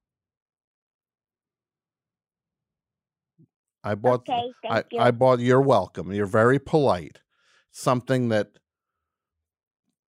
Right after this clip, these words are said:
Speaker 1: your papa could take a lesson from his own child, Mister,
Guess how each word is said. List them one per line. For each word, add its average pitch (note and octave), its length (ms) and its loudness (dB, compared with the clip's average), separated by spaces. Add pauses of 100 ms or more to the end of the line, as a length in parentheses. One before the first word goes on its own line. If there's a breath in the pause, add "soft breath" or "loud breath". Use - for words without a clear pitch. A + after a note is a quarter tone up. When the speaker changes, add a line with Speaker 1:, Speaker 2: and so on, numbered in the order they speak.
(180)
Speaker 1:
your A2+ 260 -2
papa A#2+ 760 0
could G#2 220 -4
take G#2+ 240 -2
a G#2 240 2 (180)
lesson A2+ 540 0
from G#2 420 0
his G#2 240 -4
own G#2 520 -2 (140)
child, G2 800 0 (760)
Mister, F#2+ 600 -4